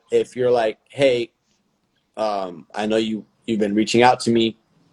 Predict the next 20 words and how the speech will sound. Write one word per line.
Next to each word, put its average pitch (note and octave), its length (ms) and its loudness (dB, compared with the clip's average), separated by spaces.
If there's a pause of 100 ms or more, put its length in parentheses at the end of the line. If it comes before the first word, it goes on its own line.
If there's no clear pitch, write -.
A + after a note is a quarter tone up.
(340)
I'm A#2+ 120 6
working B2+ 240 2
on A#2 120 2
the A2 120 0
M A#2 120 0
T A2+ 160 -2
V A2 180 -2
V A2 200 0
M G#2 120 0
As G#2 240 -2
with F#2+ 80 -4
Justin G#2 400 2
Bieber. G2 440 -2 (680)
I'm G2+ 120 0
working G#2+ 260 4
on G#2+ 100 2
it F#2+ 80 -2
for G#2+ 100 4
a G2 100 2
week, C#3+ 400 2